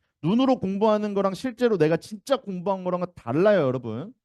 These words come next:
잘 꼭 기억하시기 바랍니다. 자, 그다음 이제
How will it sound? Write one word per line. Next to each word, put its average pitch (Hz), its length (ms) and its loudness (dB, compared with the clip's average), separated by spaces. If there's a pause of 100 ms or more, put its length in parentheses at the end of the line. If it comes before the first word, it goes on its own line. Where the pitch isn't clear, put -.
(560)
잘 101 180 -8
꼭 - 200 -14
기억하시기 107 500 -4
바랍니다. 101 720 -4 (2750)
자, 131 440 4
그다음 220 400 4
이제 170 140 0